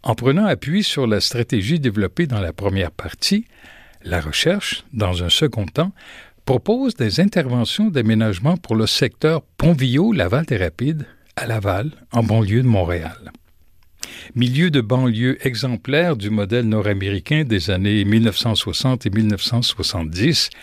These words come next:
ce secteur bénéficie d'une infrastructure multimodale régionale d'importance, d'attraits paysagers notables et de nombreux espaces verts,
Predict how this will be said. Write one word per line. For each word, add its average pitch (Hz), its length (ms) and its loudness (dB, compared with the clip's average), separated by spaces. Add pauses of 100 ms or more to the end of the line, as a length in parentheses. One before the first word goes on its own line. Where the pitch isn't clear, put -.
(460)
ce - 180 0
secteur 214 440 0
bénéficie 139 680 0
d'une 120 180 2
infrastructure 120 1000 -2
multimodale 135 800 2
régionale 135 760 2
d'importance, - 960 -2 (680)
d'attraits 127 480 0
paysagers 151 720 0
notables 92 800 -4 (360)
et 151 200 4
de 110 180 0
nombreux 135 560 2
espaces 90 480 -2
verts, 165 380 0